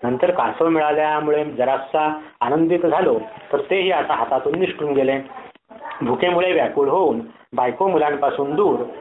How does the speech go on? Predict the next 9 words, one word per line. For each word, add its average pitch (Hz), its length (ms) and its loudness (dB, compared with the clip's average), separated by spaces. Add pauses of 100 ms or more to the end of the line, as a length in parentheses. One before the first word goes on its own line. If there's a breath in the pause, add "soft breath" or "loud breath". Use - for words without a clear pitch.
(140)
अशा 147 260 0
या 160 120 0
अरण्यात 143 480 0 (380)
मी 180 120 0
एकटाच 127 540 -2
तुझ्या 135 240 0
तडाख्यात 120 340 0
सापडलो 117 480 -2
आहे. 139 260 2